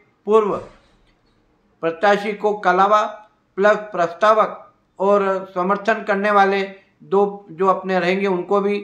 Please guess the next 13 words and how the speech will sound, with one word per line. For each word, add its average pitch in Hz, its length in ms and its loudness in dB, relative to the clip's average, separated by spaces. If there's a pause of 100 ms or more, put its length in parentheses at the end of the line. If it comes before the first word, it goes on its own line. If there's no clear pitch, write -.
(300)
तिलक 190 280 0
लगा 190 300 2
के 196 260 -2
मीठा 185 440 0 (580)
खिला 170 260 2
के 185 200 -4 (720)
अपने 190 340 0
घर 175 220 -4
की 202 200 -8 (100)
बहू 160 260 0 (540)
छोटी 190 320 -2 (120)
बच्ची 165 420 -4
से 202 240 2